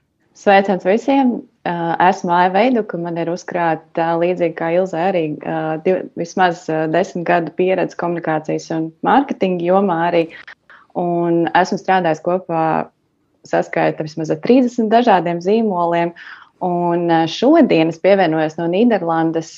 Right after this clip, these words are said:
kur attīst ideju par personīgā zīmola pakalpojumu sniegšanu profesionāļiem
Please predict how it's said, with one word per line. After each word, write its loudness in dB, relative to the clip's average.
kur 0
attīst 0
ideju -2
par -4
personīgā 0
zīmola -2
pakalpojumu -4
sniegšanu -4
profesionāļiem 0